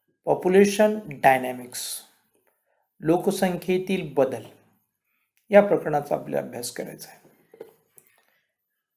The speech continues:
आणि एकूण सिलेबसमध्ये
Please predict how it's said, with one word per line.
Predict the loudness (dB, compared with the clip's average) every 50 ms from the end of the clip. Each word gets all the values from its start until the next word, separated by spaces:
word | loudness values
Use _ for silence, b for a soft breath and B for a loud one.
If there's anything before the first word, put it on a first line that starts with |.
| _ _ _ _ _ _ _ _ _ _ _ 4
आणि | 6 6 6 6 4 0 -4 -12 -20 _ _ _ _ _ _ _ _ _ _ _ _ _ _ _ _ _ _ _ _ _ _ _ _ _ _ _ _ _ _ _
एकूण | -2 -2 0 2 2 0 2
सिलेबसमध्ये | 4 8 8 10 10 10 8 6 4 2 4 6 6 4 4 0 -6